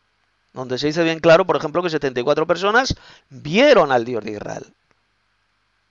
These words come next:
Vieron sus pies, le vieron. Por lo tanto, ¿por qué dicen estos jehovados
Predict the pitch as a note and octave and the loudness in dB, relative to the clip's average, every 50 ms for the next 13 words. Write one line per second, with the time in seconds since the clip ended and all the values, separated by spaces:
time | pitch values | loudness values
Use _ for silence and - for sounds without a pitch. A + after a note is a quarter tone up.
0 | _ _ _ _ _ _ _ _ - C#3+ C#3 C3 - B2+ A2 - - F#3+ G#3+ A3+ | _ _ _ _ _ _ _ _ -6 -6 -6 -6 -8 -14 -16 -4 2 4 6 6
1 | A3+ A3+ - - - - G#2+ C#3+ G#3+ B3 A3+ F3+ C3 A2+ _ _ _ _ _ _ | 6 4 0 -4 -10 -8 0 4 4 4 4 2 -4 -10 _ _ _ _ _ _
2 | _ _ _ _ _ _ _ _ _ _ _ _ _ _ _ - F#2 G2 - C#3+ | _ _ _ _ _ _ _ _ _ _ _ _ _ _ _ -12 -12 -6 -2 -2
3 | C#3+ C#3+ G#3+ G3 F#3+ E3+ - F#3 F#3 G#3 G3 - G3+ G3 E3 - F3+ D#3 - - | 0 0 0 -2 -2 -2 0 0 0 0 0 0 -2 -2 0 -2 -2 -4 -2 -4
4 | D3+ C#3 D3+ D3+ D#3+ D#3 D3 C3 A#2 - - | 0 4 6 6 6 6 2 0 -2 -6 -12